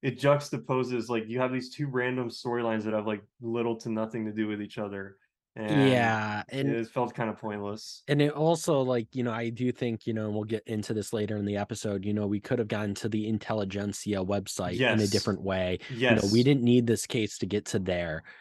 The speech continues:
Speaker 2: you know, to get to that fringe website of them all hating on She-Hulk, which, you know,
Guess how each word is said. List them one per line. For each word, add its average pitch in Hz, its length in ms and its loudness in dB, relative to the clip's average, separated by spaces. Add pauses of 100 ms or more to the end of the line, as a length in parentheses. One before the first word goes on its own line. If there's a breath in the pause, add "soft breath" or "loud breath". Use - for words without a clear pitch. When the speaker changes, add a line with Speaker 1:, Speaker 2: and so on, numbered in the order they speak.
(120)
Speaker 2:
you 104 100 6
know, 98 160 6
to 107 160 2
get 107 160 2
to 107 100 0
that 101 220 2
fringe 104 340 2
website 95 560 -2
of 95 200 -6
them 95 240 -4
all 95 220 0
hating 92 360 0
on 90 160 -2
She-Hulk, 95 520 0
which, 90 280 -4
you 98 40 0
know, 90 140 -2